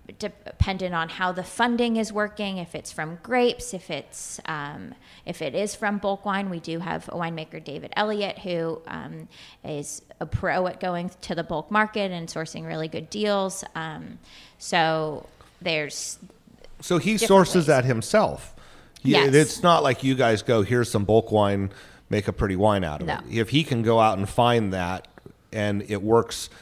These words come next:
Speaker 2: for the budget, then, then he can purchase that, or you guys purchase
Speaker 1: Yes.
Speaker 2: that for him.
Speaker 1: Yeah.
Speaker 2: Oh, that's interesting.
Speaker 1: Yeah. Um, Naked Wines, um, as a whole does not actually,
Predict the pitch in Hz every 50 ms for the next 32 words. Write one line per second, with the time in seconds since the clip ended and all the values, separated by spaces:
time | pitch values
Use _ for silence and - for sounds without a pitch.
0 | - - - - - - - - - - - - 107 104 - - _ - - -
1 | - - - - 120 113 101 98 98 92 113 120 131 - - 98 95 113 - -
2 | - - - 104 104 110 107 107 107 104 104 101 98 98 98 104 101 98 101 113
3 | 104 101 104 98 - - 110 98 - - 101 - - 98 98 90 90 92 95 98
4 | 95 92 87 87 - - - 107 98 92 - 92 - - 92 80 - - 98 92
5 | 87 85 - 71 - - - 170 - - - 123 117 104 95 - - 113 107 92
6 | 85 - - 175 180 - - - - - - - - - - - - - - 196
7 | 196 196 190 190 185 185 185 185 170 - - 208 214 220 226 226 302 294 262 240
8 | 220 214 202 214 233 240 233 226 - - - - 208 196 190 190 185 180 - -
9 | - 180 190 202 202 196 190 - 208 190 196 214 214 - - 185 180 - 202 190
10 | 185 180 185 - - - 170 165 170 - - - - 196 185 180 180 175 170 170
11 | 165 160 165